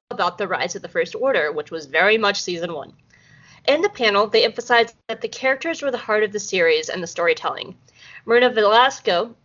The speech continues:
Myrna, Myrna Velasco, who voices Tora Doza, said that she loved going to work alongside so many talented female performers. "We're all dangerous women on the show," she said.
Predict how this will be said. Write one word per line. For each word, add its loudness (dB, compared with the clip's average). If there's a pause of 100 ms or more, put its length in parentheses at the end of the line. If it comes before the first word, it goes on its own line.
Myrna, -6 (240)
Myrna 4
Velasco, 4
who 2
voices -2
Tora 0
Doza, 4
said -6
that -4
she -4
loved 2
going 2
to 0
work -2
alongside -2
so -2
many 0
talented -2
female -2
performers. -8 (580)
"We're 6
all 6
dangerous 2
women -2
on 0
the -4
show," 0
she -8
said. -2